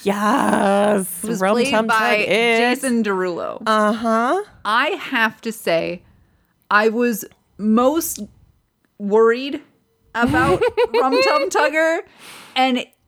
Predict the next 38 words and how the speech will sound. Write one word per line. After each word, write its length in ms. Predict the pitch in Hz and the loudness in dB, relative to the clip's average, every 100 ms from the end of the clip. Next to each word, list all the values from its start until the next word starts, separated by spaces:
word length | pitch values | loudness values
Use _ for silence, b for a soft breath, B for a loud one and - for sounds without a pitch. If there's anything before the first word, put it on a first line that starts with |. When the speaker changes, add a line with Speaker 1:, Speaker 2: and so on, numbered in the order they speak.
| _ | _
Speaker 2:
he 180 | - 554 | -6 -2
did 320 | 622 640 330 | 0 0 -2
a 20 | |
great 440 | 262 247 240 302 | -2 0 0 -2
job. 520 | 240 254 339 226 156 165 | -2 0 2 0 -2 -4
Speaker 1:
He 100 | 269 | -4
was 160 | 233 | -6
great. 380 | - - 64 - - - | -8 -12 -12 -16 -20 -6
Speaker 2:
He 160 | 320 | 0
was 160 | 359 480 - - | 2 2 -4 -4
Speaker 1:
I 200 | 247 226 | 0 2
Speaker 2:
really, 340 | 240 311 339 359 | 4 4 2 2
really 300 | 320 294 262 | 2 2 2
good, 320 | 214 233 262 - | 4 4 2 -2
and 320 | 262 277 254 - _ | 0 2 0 -4 _
he 360 | - 302 320 339 - | -8 -2 -2 0 2
also 680 | 233 240 320 339 359 359 - _ _ _ _ _ - | 2 2 0 2 2 -2 -10 _ _ _ _ _ -8
didn't 320 | 190 240 247 220 | 0 2 2 0
look 220 | 214 - | -2 -4
creepy. 520 | - 175 - - - _ _ _ _ _ | -6 -6 -8 -18 -20 _ _ _ _ _
Speaker 1:
No, 380 | 262 277 214 208 - _ _ _ _ 262 | 2 4 2 0 -12 _ _ _ _ 0
I 80 | |
don't 180 | 269 269 | 0 0
think 140 | 247 226 | -4 -6
he 80 | |
did. 300 | 214 190 196 - _ _ _ - - | -4 -4 -4 -10 _ _ _ -16 -2
Speaker 2:
I 160 | 247 | 0
feel 220 | 233 330 320 | 0 0 0
like 160 | 285 | 0
they 80 | 240 | 2
Speaker 1:
Yeah. 180 | 214 214 | 2 0
Speaker 2:
kept 340 | 220 302 - | 0 0 0
him 260 | 269 277 247 | 0 2 2
hu-, 520 | 240 - - - - B B B B | 0 -8 -18 -16 -16 B B B B
human 480 | - 277 359 403 403 | -4 0 0 2 2
enough 420 | 392 339 339 339 | 2 2 2 0
that 100 | 311 | -2
he 160 | 247 | 0